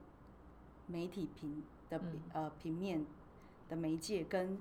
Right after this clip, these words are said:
Speaker 1: 在瑜伽的主轴上同时并行，这是有点考-，呃，很大的一个考验。
Speaker 2: 嗯，
Speaker 1: 嗯。
Speaker 2: 所以等于是在瑜伽的传统跟当代这种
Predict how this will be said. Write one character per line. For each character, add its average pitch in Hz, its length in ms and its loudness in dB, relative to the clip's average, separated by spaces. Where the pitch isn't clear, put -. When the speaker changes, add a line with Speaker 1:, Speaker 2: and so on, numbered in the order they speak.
Speaker 1:
在 185 280 6
瑜 160 140 4
伽 190 200 4
的 170 60 4
主 156 220 -2
轴 147 220 -2
上 160 400 0
同 160 200 2
时 160 300 -2
并 165 240 0
行， - 300 -6
这 190 120 0
是 185 180 -2
有 147 120 2
点 156 180 2
考-， - 280 -4
呃， 170 80 -4
很 156 120 2
大 185 180 6
的 175 100 2
一 - 20 2
个 160 120 0
考 - 260 -6
验。 165 220 0
Speaker 2:
嗯， 175 160 -2
Speaker 1:
嗯。 - 20 -8
Speaker 2:
所 170 140 10
以 247 40 12
等 180 180 4
于 175 40 0
是 208 140 0
在 190 220 8
瑜 175 160 0
伽 185 180 8
的 180 80 4
传 165 260 0
统 180 280 2
跟 185 340 8
当 196 240 12
代 190 220 12
这 175 80 2
种 170 180 4